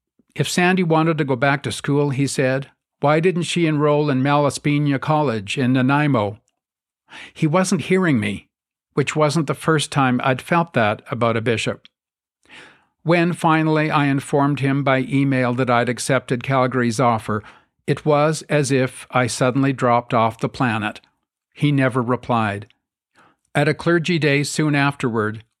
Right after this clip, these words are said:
when he announced all the personnel changes, who was new or moving or retiring, my name never came up. As the date of my departure approached,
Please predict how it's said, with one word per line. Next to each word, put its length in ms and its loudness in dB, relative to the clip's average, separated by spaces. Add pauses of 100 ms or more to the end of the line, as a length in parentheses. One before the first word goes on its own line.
(100)
when 160 0
he 120 0
announced 560 0
all 160 2
the 140 -4
personnel 600 0
changes, 640 -4 (200)
who 160 0
was 240 -2
new 420 2
or 180 0
moving 640 -2
or 80 0
retiring, 640 0 (480)
my 280 2
name 260 2
never 280 0
came 280 -2
up. 300 -2 (800)
As 180 0
the 80 0
date 300 0
of 120 -2
my 140 2
departure 640 -2
approached, 580 -2